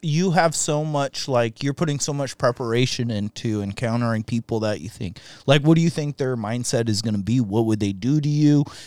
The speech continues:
They want your resources. It's just chaos, and anything that's out here is fair game. Like, uh,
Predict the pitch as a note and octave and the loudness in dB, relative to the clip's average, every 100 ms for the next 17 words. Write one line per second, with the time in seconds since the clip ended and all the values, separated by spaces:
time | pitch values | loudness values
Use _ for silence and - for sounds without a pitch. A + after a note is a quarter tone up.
0 | - C3+ C3 A2+ G#2+ G2+ G2 C3+ D#3 - | 0 2 4 2 0 -2 2 2 2 2
1 | C#3 B2 C#3+ C3+ B2+ A2+ - G#2 F#2 - | 2 2 2 0 0 -4 -4 -6 -8 -4
2 | A#2 A#2 G#2+ A#2 - B2 A#2+ C#3+ E3 D3+ | 0 0 0 -2 -4 -4 -2 2 2 2
3 | D#3 D3 B2+ A#2 C3+ C#3+ B2+ C3 A2+ - | 2 4 2 4 6 6 4 2 2 0
4 | - B2 A2 A#2 B2 A#2 A2 G#2+ G2+ B2 | 0 0 2 2 0 0 -2 -4 -2 2
5 | A2+ | 2